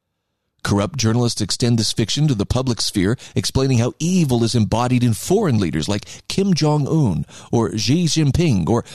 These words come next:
Vladimir Putin or domestic ill-doers like Hillary Clinton for the right or Donald Trump for the left. But he's got a point here. They're, they're, they're pulled straight from central casting.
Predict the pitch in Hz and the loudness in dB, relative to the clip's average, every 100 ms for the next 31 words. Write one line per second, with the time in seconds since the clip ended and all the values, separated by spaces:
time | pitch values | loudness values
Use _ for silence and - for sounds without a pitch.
0 | - 107 135 147 143 - - 104 95 85 | -6 -2 0 2 0 0 -2 -2 -2 0
1 | 120 117 147 190 143 - 151 123 117 101 | 0 2 0 0 -4 0 0 2 2 2
2 | 220 196 165 156 143 - 214 190 90 - | -2 -2 0 0 0 0 0 0 -4 -4
3 | 90 82 143 113 135 123 - - - 101 | -4 -2 0 0 0 -2 -2 -10 -4 0
4 | 110 107 - 185 113 - 117 127 175 - | 0 -2 -2 -2 -2 -2 0 0 0 -4
5 | - - _ _ _ _ _ _ _ _ | -12 -16 _ _ _ _ _ _ _ _
6 | _ _ _ _ _ _ _ _ _ _ | _ _ _ _ _ _ _ _ _ _
7 | _ _ _ _ _ _ _ _ _ _ | _ _ _ _ _ _ _ _ _ _
8 | _ _ _ - 101 139 127 - 180 101 | _ _ _ -4 -2 0 -2 0 0 0
9 | 85 - - 117 95 107 104 107 - _ | -2 -4 -4 -2 0 0 0 -2 -4 _
10 | _ _ _ _ - - 160 143 - 139 | _ _ _ _ -6 -2 0 0 -2 -2
11 | 139 143 131 135 110 127 107 175 196 - | -2 -2 -2 -2 -2 -2 -2 -2 -2 -4
12 | 87 | -8